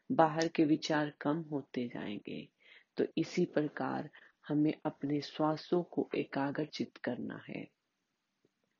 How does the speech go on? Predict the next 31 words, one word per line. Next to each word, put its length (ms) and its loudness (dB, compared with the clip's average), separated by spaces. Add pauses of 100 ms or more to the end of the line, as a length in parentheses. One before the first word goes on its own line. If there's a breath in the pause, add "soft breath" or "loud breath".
(100)
श्री 260 4
गुरु 260 2
महाराज 360 -2
जी 180 -2
ने 140 -2
समझाया 800 0 (460 loud breath)
कि 80 2
ये 260 8
सब 300 4
करते 400 2
करते 580 0 (360 soft breath)
हमें 340 4
इस 300 0
बात 260 -2
का 180 2
भी 160 6
ख्याल 400 -2
रखना 460 -4
है 400 0 (380 soft breath)
कि 120 4
हम 440 2 (920)
आ-, 60 -2 (580)
आलस 540 6
और 160 2
सुस्ती 540 4
से 220 8
दूर 340 4
रहें, 440 2 (360)
उसको 320 0
त्याग 580 2
दें 220 0